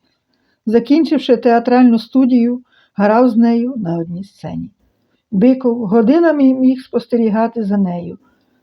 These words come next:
збоку на сцені, а на всю невеличку зарплату міг купити її троянди.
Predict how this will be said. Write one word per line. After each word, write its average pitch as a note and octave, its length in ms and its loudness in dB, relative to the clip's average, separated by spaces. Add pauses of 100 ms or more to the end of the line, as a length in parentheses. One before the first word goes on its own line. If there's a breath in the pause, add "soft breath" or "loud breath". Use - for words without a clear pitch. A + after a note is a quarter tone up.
збоку A#3 460 0
на A#3 140 2
сцені, F3 500 -8 (440)
а A#3+ 120 2
на A3+ 140 4
всю D#4 240 0
невеличку C4+ 560 0
зарплату A3 680 -4 (320)
міг C4 240 2
купити G3 400 -4
її E3 220 -6
троянди. E3+ 640 -8